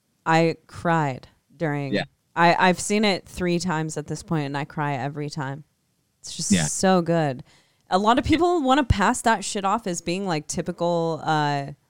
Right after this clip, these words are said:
Speaker 1: or, like, just, like, shitty movies, but they're, they are really good, even though they're, like, high budget superhero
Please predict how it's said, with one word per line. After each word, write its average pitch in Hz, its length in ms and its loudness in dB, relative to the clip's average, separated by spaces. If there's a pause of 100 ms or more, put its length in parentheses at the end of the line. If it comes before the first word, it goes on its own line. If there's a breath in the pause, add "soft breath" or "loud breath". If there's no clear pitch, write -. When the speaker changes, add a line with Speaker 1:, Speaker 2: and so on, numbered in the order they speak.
(600)
Speaker 1:
or, 180 80 0
like, 190 320 2 (260)
just, - 360 -6
like, 175 300 2
shitty 196 500 0
movies, 185 520 -4
but 180 260 -2
they're, 185 400 2 (260)
they 202 260 2
are 202 420 4
really 170 520 0
good, 147 480 0 (120)
even 165 360 -2
though 156 320 -2
they're, 151 200 -6
like, 147 240 -6
high 147 380 -2
budget 143 640 -6 (320 soft breath)
superhero 151 920 -2